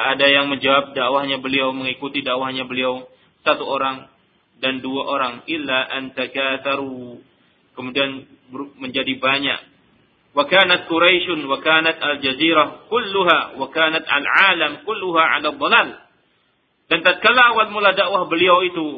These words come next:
orang-orang Quraisy, jazirah Quraisy, jaziratul Arab, ya, pulau Arab itu. Dan hampir seluruh alam itu semuanya berada di atas kesesatan.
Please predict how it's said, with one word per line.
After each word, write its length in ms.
orang-orang 400
Quraisy, 480
jazirah 640
Quraisy, 480
jaziratul 560
Arab, 480
ya, 160
pulau 320
Arab 400
itu. 240
Dan 400
hampir 480
seluruh 320
alam 480
itu 320
semuanya 560
berada 240
di 160
atas 240
kesesatan. 720